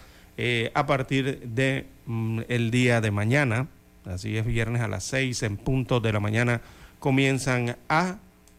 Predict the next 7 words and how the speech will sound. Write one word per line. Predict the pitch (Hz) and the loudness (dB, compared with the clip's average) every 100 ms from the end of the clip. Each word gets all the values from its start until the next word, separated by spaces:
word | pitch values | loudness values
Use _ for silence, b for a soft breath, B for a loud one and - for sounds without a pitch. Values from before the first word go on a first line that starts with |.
| - - | -20 -14
eh, | 123 127 123 120 113 107 104 107 | -8 -6 -4 -4 -6 -8 -10 -14
registrarse | 131 131 160 143 139 135 147 | -12 -4 -4 -2 -2 -2 -2
estos | 143 131 | -4 0
nuevos | 127 123 | 2 2
precios | 123 123 127 | 0 2 2
de | 120 | 2
combustibles | 110 107 - 131 123 123 117 | -2 -4 0 2 4 2 0